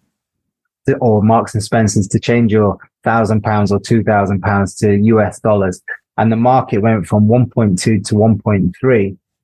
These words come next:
and you got your dollars, you'd end up with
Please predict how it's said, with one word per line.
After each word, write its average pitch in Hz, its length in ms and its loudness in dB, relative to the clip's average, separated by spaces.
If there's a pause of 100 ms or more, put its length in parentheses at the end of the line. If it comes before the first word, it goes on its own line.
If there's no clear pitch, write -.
and 110 220 2
you 107 460 2
got 107 200 -2
your 113 100 -4
dollars, 107 440 0 (220)
you'd 143 180 0
end 147 160 2
up 107 80 0
with 113 260 0